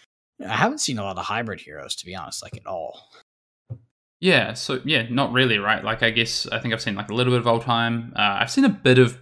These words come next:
Speaker 2: I, I also have seen some Briar, uh, hybrid. I think people trying to utilize Blossoming Spellblade. Uh, I think, obviously, that, that card's powerful, as, as all
Speaker 1: Yeah.
Speaker 2: the dual Earth cards are, uh, but definitely harder to get off. I think Oldhim's probably the one that's seen the most sort of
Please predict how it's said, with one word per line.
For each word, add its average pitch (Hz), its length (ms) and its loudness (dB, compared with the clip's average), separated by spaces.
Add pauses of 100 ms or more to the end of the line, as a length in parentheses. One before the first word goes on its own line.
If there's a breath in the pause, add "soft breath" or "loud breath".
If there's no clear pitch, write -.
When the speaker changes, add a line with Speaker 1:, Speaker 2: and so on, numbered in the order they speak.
Speaker 2:
I, 127 120 4 (100)
I 123 100 4
also 147 300 2
have 113 140 2
seen 110 160 -2
some 107 160 -4
Briar, 104 560 2
uh, 101 540 -2
hybrid. 107 400 2 (400 soft breath)
I - 80 -8
think 107 180 0
people 110 160 -4
trying 107 260 2
to 104 60 -6
utilize 101 380 -2
Blossoming 107 260 -6
Spellblade. 101 480 0
Uh, 98 320 -6
I 104 60 -6
think, 104 180 -12 (180)
obviously, 101 280 -10
that, - 100 -18 (120)
that - 120 -4
card's - 160 -6
powerful, 117 380 0 (320)
as, - 320 -6
as 120 180 6
all 120 200 0
Speaker 1:
Yeah. - 40 -8
Speaker 2:
the 104 160 -2
dual 110 320 -2
Earth 107 140 -4
cards 101 260 0
are, 101 240 0 (480 loud breath)
uh, 110 260 -6
but - 240 -10
definitely 107 280 -2
harder 104 220 0
to - 120 -8
get 98 100 -2
off. 104 160 -2
I 127 40 -4
think 123 160 0
Oldhim's 104 320 -4
probably 107 160 -2
the 101 80 -4
one 104 120 -4
that's 95 140 -8
seen 104 180 -2
the 101 80 -4
most 104 260 -2
sort 104 140 -4
of 101 280 -6